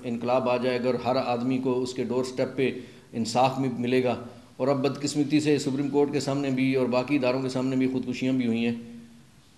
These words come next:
बात यह है कि जितने मसाइल पाकिस्तान को नॉन डेमोक्रेटिक हुक्मरानों ने दिए, उन सब से निकलने के लिए पाकिस्तान की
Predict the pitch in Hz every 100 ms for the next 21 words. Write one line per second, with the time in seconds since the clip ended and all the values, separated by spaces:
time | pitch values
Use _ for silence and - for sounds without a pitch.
0 | - 135 185 214 190 143 185 190 - -
1 | - - - - 170 170 131 117 147 143
2 | 185 202 175 143 139 - 156 180 196 190
3 | 190 - - - - - - - - -
4 | 147 143 151 143 147 160 170 160 156 143
5 | 147 151 147 - - 113 107 - - -
6 | - - 120 113 120 151 160 147 147 135
7 | 135 127 143 - - - - - - 107
8 | - 120 127 135 139 98 98 110 - -
9 | - - - - - - - 156 151 165
10 | 151 170 139 123 131 151 165 160 135 143
11 | 143 151 156 151 160 175 175 - 170 170
12 | 151